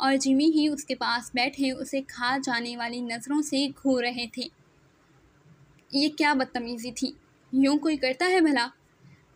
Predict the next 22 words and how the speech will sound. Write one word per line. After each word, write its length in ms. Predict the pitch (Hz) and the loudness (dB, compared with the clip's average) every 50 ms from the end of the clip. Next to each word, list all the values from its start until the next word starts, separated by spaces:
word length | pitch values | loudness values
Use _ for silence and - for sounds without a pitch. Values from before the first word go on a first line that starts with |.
| _ - | _ -6
जिमी 340 | 262 - 302 294 311 339 339 | -2 2 2 4 4 4 4
के 140 | 339 339 320 | 4 2 0
खफा 300 | - 294 277 277 - 294 | 0 -2 -2 0 0 0
होने 280 | 285 277 269 277 320 | 2 2 2 2 2
पर 140 | 294 302 285 | 2 2 -2
उसने 380 | 277 - 262 - - 277 277 - - | -2 -4 -6 -2 -2 -2 -2 -2 -2
आवी 260 | - 233 233 233 254 247 | -2 -2 -2 -4 -6 -8
को 220 | - - 254 254 | -6 -2 0 0
घूरा 420 | 269 269 - - 254 247 233 226 226 | 0 0 -2 -4 -4 -2 -2 -2 -2
था। 220 | 226 - - - - _ _ _ _ _ _ _ - | -2 -4 -6 -6 -6 _ _ _ _ _ _ _ -4
"ये 120 | 269 285 285 | -2 0 0
सब 220 | 285 330 349 339 - - - | 0 0 -2 -2 -4 -6 -4
इसकी 280 | 262 - - 311 302 | -4 -2 0 2 2
वजह 220 | 269 254 233 240 247 | 2 2 2 0 0
से 160 | - - 262 | 0 0 -2
हुआ 200 | 240 247 240 233 | 0 0 -2 -2
है। 180 | 254 254 240 - _ - - | -2 -2 -4 -6 _ -6 -6
इसने 260 | 269 262 - 269 269 | -4 -2 0 0 0
मुझे 340 | 262 254 - - 277 277 - - - | 0 0 0 -2 -4 -4 -6 -10 -14
इतना 420 | 269 - - 285 277 277 294 320 311 - | -10 -6 -2 0 2 2 2 0 -2 -4
ख़तरनाक 640 | 294 269 277 254 247 247 254 247 262 277 277 - - | -6 -6 -4 -4 -4 -2 0 0 -2 -2 -4 -8 -12
शॉक 360 | - - 262 247 262 262 | -6 -2 0 0 -2 -2